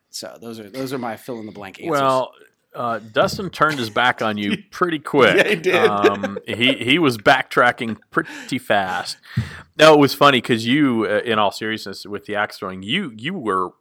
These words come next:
Speaker 2: right out of the gate. You were nailing it. You had, it, 'cause it is a rhythm thing. It's very much a rhythm thing. Um, I was not. At first, I was over, either overthrowing or underthrowing, and then I got my rhythm. And right about time I got my rhythm,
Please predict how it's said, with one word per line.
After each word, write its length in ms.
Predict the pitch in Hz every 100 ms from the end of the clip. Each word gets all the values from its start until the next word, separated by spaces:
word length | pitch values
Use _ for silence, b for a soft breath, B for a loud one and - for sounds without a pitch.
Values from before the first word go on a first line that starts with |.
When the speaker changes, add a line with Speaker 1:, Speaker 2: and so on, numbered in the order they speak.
| _ _
Speaker 2:
right 220 | 120 135
out 140 | 160 151
of 60 |
the 80 | 120
gate. 340 | 101 101 165 - _ _ _ _ _ _ _ -
You 160 | 120 104
were 80 | 101
nailing 340 | 147 180 101
it. 140 | 90 -
You 200 | 104 110
had, 200 | 120 113
it, 140 | 120
'cause 160 | - 160
it 100 | 160
is 120 | 143
a 60 | 135
rhythm 300 | 123 110 92
thing. 280 | 82 82 _
It's 160 | 117 104
very 280 | 107 110 143
much 280 | 135 123 98
a 100 | 104
rhythm 320 | 101 92 92
thing. 300 | - - 104 B B B B B -
Um, 300 | 92 95 95
I 120 | 113 120
was 200 | 120 113
not. 300 | 101 - -
At 140 | 104
first, 340 | - 127 117 110
I 80 | 113
was 300 | 107 - - -
over, 320 | 127 120 120
either 280 | 107 98 -
overthrowing 640 | 135 147 139 127 123 117
or 40 | 107
underthrowing, 540 | 120 117 104 98 98
and 140 | 104 104
then 80 |
I 80 | 139
got 240 | 143 104 143
my 140 | 196
rhythm. 420 | 131 98 101 107 -
And 200 | 117 113
right 160 | 165
about 360 | 202 165 - -
time 200 | 135 123
I 60 | 120
got 220 | 131 120
my 100 | 143
rhythm, 400 | 107 101 101